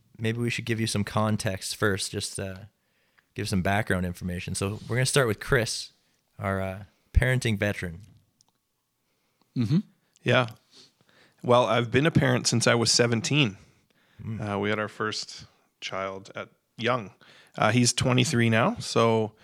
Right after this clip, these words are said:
Speaker 3: uh, our oldest son is twenty-three. We have twin boys that are just about twenty-one, and our youngest is sixteen years old. All boys.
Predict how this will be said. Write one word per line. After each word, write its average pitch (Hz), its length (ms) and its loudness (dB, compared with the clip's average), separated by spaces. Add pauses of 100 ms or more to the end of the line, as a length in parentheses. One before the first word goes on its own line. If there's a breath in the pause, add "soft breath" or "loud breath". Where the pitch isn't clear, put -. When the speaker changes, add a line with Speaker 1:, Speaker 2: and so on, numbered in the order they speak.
(340 loud breath)
Speaker 3:
uh, - 60 -4
our 113 320 4
oldest 123 260 4
son 120 160 4
is 117 80 0
twenty-three. 139 460 2
We 120 120 4
have 110 160 2
twin 131 440 2
boys 117 400 2
that 110 140 4
are 107 180 4
just 123 180 -2
about 120 220 6
twenty-one, 113 500 4 (540 soft breath)
and 113 380 2
our 110 140 4
youngest 127 600 2
is 107 200 2
sixteen - 680 0
years 98 180 -4
old. 90 240 -10 (220)
All 123 160 6
boys. 104 440 -2